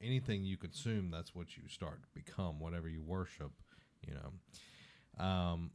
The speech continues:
but Shema, and I think I've talked about this on the show at some point in time, but for the ones that don't remember or the ones that are just joining, Shema is the Hebrew word for listen. And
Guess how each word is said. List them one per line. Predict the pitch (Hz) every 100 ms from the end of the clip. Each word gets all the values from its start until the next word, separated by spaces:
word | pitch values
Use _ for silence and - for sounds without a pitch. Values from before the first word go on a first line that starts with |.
| 107
but | 110 95
Shema, | - 110 104 131 151 123 101 92 - - - -
and | 90
I | 85 92
think | - 147 87
I've | 87
talked | - 90 87
about | 78 80
this | 82 -
on | 90
the | 80
show | - 82 78
at | -
some | - 80 80 -
point | 82 73
in |
time, | - 80 78 76
but | 76 - - - - -
for | 92 82 -
the | 104
ones | 113 117 92
that | 87 85
don't | 120 110
remember | 110 104 101 101 98
or | 87
the | 87
ones | 85 87 85 85 -
that | 85 80 92 107 90
are | 95
just | 87 92 87
joining, | 87 87 82 82
Shema | - 95 110 143 143 107
is | 95 95 90 87 - - - - 92
the |
Hebrew | 92 110 98 95
word | 90 87 78
for | - 80
listen. | 82 - - 73 - - - - - - -
And | 95 90 87